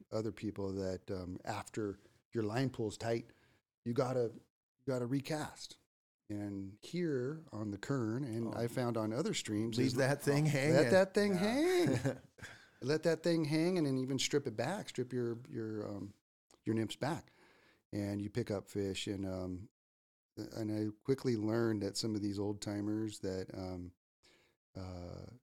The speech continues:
Speaker 1: that I learned from and their old techniques, um, were old techniques.
Speaker 3: Yeah.
Speaker 1: And, uh, I started saying to myself, "There are no rules.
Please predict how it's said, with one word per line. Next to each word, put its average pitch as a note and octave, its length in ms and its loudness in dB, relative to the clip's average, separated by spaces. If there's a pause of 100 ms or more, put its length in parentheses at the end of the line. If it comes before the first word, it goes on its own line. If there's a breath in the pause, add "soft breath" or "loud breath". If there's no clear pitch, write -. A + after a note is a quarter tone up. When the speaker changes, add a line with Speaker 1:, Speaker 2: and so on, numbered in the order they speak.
(140)
Speaker 1:
that G2 100 -2
I G2 140 0
learned G#2+ 360 0
from G#2 540 0
and G2 240 -4
their G2+ 140 0
old G2+ 200 -4
techniques, G2+ 840 -4
um, F#2 400 -10 (440)
were F2+ 200 -8 (160)
old F#2 200 -4
techniques. F#2 520 -4 (300)
Speaker 3:
Yeah. G2+ 180 -8 (480 loud breath)
Speaker 1:
And, G2 420 -8
uh, F#2 280 -4 (920)
I G2+ 80 -8
started G2+ 380 -4
saying G2+ 220 0
to F#2+ 60 -4
myself, F#2+ 480 -4
"There C3 140 -6
are E3 160 -12
no F#3+ 120 -4
rules. F3 520 -6